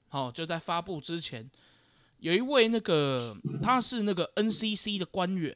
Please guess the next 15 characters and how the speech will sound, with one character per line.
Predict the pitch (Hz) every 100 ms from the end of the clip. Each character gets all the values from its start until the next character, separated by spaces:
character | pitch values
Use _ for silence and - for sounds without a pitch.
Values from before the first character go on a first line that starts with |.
| 113
啊， | 156 -
哦， | 170
他 | 196
是 | 220
N | 208
C | 196 202
C | - 202
的 |
官 | 160 165 160
员， | 120 123 - - -
他 | - 277
跑 | - - 151 143
去 | - 226 196
那 | 190 185
个 | - 143 139 131 123